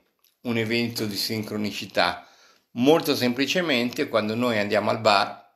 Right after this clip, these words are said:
a prenderci un caffè e c'è un'altra persona, eh, che noi non conosciamo,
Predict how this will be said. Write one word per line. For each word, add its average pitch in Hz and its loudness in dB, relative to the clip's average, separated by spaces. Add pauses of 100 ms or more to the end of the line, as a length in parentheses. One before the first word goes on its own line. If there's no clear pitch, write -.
(140)
a - -16
prenderci 98 -4
un 110 -10
caffè 110 -2 (200)
e 107 -6
c'è 107 -6
un'altra 113 0
persona, 104 -4 (420)
eh, - -10
che 107 0
noi 131 2
non 107 0
conosciamo, 113 0